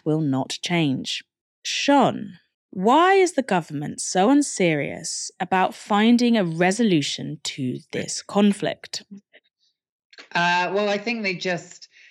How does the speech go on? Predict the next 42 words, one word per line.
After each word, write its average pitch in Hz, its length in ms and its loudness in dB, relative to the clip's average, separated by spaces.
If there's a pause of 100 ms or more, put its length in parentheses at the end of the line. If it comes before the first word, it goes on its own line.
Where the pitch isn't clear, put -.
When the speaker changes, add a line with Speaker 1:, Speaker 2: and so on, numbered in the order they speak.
(220)
Speaker 2:
uh, 139 200 -2 (120)
don't 156 260 -2
want 147 120 -4
a 131 60 -2
resolution. 131 520 -4
I 120 60 -12
think 135 280 -8 (220)
one 127 200 -2
of 120 80 -6
the 127 80 -6
things 120 200 -6
they've 120 140 -4
been 120 120 -6
hoping 123 340 -6
for 113 140 -8
this 107 120 -8
whole 117 180 -6
time 113 240 -2
is 110 100 0
that - 160 -10
public 110 360 -4
opinion 110 480 0
will 110 220 0
turn 110 640 0 (320)
on 113 260 0
junior 110 300 2
doctors. 107 800 -4 (420)
Um, 107 680 0 (760)
that 123 260 -4
certainly, 120 380 -2
I 110 60 -8
think, 113 180 -8
has 107 100 -14
been 113 120 -6
a 110 40 -2
str-, - 400 -12
a, - 580 -8
a 113 40 -8
strain 117 340 0
running 113 260 0
through 117 280 0
this, 113 500 -4